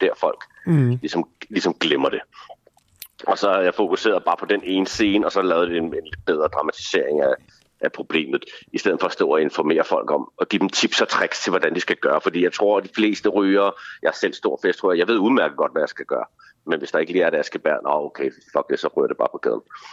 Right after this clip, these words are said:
Speaker 2: Ja, jeg sad også og tænkte over nogle af de her, også fordi vi i øvrigt ved sådan noget som den her, øh, det her med at putte det, en, en ting er at putte det tilbage i pakken, det gider ryger ikke, fordi så stinker det for meget.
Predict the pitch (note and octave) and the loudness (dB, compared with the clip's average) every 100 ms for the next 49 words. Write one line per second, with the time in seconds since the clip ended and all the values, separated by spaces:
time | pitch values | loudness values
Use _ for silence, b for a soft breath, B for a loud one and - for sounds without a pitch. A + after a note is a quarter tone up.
0 | B _ _ _ _ _ _ - B B | B _ _ _ _ _ _ -20 B B
1 | B B B _ _ _ E3+ D#3+ F3+ C#3+ | B B B _ _ _ 2 2 2 0
2 | D#3 G3 E3+ D3+ C#3+ E3 E3 C#3+ C3+ D#3 | 0 4 4 2 2 4 6 6 6 6
3 | D3 D3 D#3 C#3+ C#3 - F#3 D#3 D3 E3 | 4 6 6 6 4 4 4 6 6 6
4 | F3 F3+ C#3 F#3 C#3+ D3 D3+ C3+ D3+ - | 6 4 4 4 4 2 4 6 6 4
5 | C3 A#2+ D3 C3 C3 A#2 G#2 G#2+ G#2 G#2 | 2 4 4 6 6 6 6 4 4 0
6 | F#2+ B B B - C#3 B2 A#2+ B2+ - | -4 B B B 2 6 6 4 0 2
7 | B2 A2+ G2 - C#3+ B2+ - F#3+ C#3+ D3 | 4 4 2 -2 2 2 2 4 4 4
8 | C#3 C3 A#2+ A2+ A2 B2+ C#3 C3+ - B2 | 4 4 2 0 2 4 6 4 4 2
9 | C3+ C3+ C3 D3+ A#2+ C#3 B2 - B2 B2+ | 4 4 6 4 6 6 4 2 2 2
10 | - D3 A#2+ A2 A#2 A2+ B2 | 2 2 4 4 4 4 4